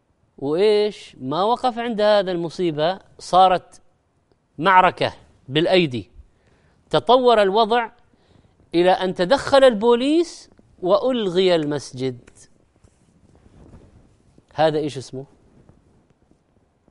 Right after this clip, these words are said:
هنا المصيبة. هذا مثال يا أخوان كيف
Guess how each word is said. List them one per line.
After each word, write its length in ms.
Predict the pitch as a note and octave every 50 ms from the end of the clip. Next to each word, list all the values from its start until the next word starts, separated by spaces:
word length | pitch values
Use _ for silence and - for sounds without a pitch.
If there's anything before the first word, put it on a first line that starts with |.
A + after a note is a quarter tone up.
| _ _ _ _ _ _ _ _ _ _ _ _ _ _ _ _ -
هنا 100 | C#3+ C3+
المصيبة. 480 | A#2+ A2 G2+ - - - F2 E2+ E2+ _ _ _ _ _ _ _ _ _ - _ _ _ _ _ _ _ _ _ _ _ _ _ _ _ _ _ _ _ _ _ _ _ _ _ _ _ -
هذا 360 | C3+ E3 F#3+ F#3+ F3+ E3+ E3
مثال 380 | D3+ C#3 - E3 F3+ F#3 F3 D3+
يا 180 | D3+ D3 C3+
أخوان 480 | B2 - C#3 C#3 D#3+ F3+ G3 G3 E3+ B2
كيف 880 | - - E3 E3 F3 F#3 G3+ G#3 A3 A#3 A#3+ - - - - _ _